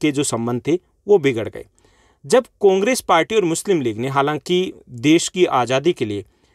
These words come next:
फिर से गठजोड़ बनाने के प्रयास किए, यानी कि एक साथ आने के प्रयास किए, बातचीत भी चली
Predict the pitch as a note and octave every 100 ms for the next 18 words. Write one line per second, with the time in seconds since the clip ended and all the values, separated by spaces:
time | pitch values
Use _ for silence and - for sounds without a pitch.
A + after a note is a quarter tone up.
0 | _ - B3 C4+ - - D#3+ C#3 C#3 -
1 | F#3 F#3+ C#3+ A#2 A2 A#2 - F#3 - G#2
2 | F#2+ - G#2+ G#2 _ - C3+ D3+ E3 E3
3 | F3 E3 D#3 E3 F3+ - C3 C#3+ E3 -
4 | E3+ B2+ A#2+ A#2 E3+ F3 E3 D3 D3+